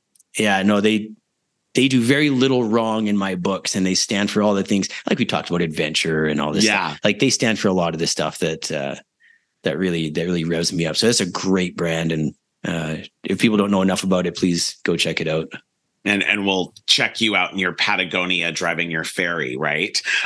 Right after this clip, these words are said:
Speaker 2: Um,
Speaker 1: Totally. You've got my
Speaker 2: <laughs>
Speaker 1: retirement plan already, hey? That's exactly my retirement
Speaker 2: Exactly.
Speaker 1: plan.
Speaker 2: See,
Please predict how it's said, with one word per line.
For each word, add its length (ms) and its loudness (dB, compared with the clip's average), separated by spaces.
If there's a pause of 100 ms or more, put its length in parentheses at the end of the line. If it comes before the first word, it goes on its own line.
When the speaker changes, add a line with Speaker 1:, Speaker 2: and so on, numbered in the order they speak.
Speaker 2:
Um, 140 4
Speaker 1:
Totally. 460 4 (300)
You've 160 4
got 200 2
my 120 2
Speaker 2:
<laughs> 40 4
Speaker 1:
retirement 600 2
plan 300 2
already, 460 2
hey? 260 2 (260)
That's 160 0
exactly 500 0
my 220 2
retirement 140 -2
Speaker 2:
Exactly. 540 2
Speaker 1:
plan. 120 -2
Speaker 2:
See, 280 0